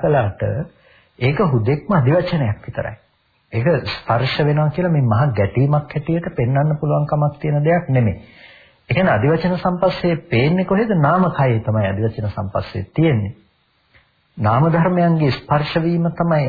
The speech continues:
අදිවචන සම්පස්සේ බවට පත් වෙන්නේ. එතකොට නාම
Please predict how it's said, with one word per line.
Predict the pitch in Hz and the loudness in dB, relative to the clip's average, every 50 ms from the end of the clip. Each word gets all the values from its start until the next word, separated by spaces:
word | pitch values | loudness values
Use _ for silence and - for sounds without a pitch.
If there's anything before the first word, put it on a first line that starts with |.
| - - | -4 -4
අදිවචන | - - 110 143 165 175 175 180 170 147 | -2 0 2 2 2 2 2 2 0 0
සම්පස්සේ | - 131 113 104 - 101 - - - 104 | 0 -2 -4 -2 -4 -4 -6 -4 -6 -6
බවට | 98 107 107 104 - - - | -4 -4 -4 -6 -6 -8 -4
පත් | - 127 - - - | -4 -4 -4 -2 -6
වෙන්නේ. | 98 92 90 90 - _ _ _ _ _ _ _ _ _ _ _ _ _ _ _ _ _ _ _ _ - | -6 -6 -6 -10 -16 _ _ _ _ _ _ _ _ _ _ _ _ _ _ _ _ _ _ _ _ -2
එතකොට | 120 160 190 196 185 160 | 0 0 2 2 2 2
නාම | 123 104 101 110 131 | 2 2 2 2 2